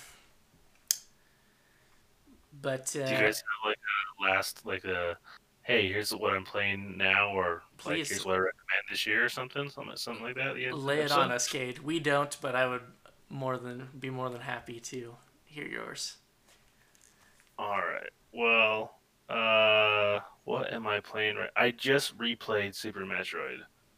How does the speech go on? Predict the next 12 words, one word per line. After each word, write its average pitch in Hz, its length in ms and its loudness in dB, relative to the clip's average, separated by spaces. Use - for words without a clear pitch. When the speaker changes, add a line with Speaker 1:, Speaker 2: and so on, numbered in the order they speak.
Speaker 1:
Oh, 139 140 -2
wow. 98 380 2
Speaker 2:
Um, - 280 -10
I 95 280 -2
just - 180 -8
on 98 140 -2
Super 95 220 -6
Nintendo 92 380 -2
on 90 140 -2
the, 87 260 -2
like, 87 220 -4
the, 87 360 -4